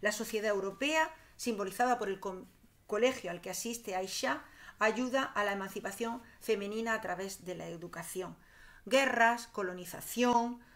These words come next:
patriarcado, religión son algunos de los temas que se van descifrando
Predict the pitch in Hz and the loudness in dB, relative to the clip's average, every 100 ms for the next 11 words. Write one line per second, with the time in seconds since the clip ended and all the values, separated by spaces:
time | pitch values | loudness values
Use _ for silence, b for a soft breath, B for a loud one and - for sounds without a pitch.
0 | B B 214 202 202 190 - 254 240 214 | B B -2 0 -2 0 10 10 10 4
1 | 214 B B 202 196 - 254 247 240 294 | -8 B B -8 -6 -2 2 2 0 -2
2 | 240 214 196 240 254 208 190 190 233 240 | 0 0 0 0 0 0 -4 -4 -6 -4
3 | 240 208 196 208 196 - 175 220 233 240 | -6 -8 -6 -6 -6 -8 -4 0 2 0
4 | 262 | -2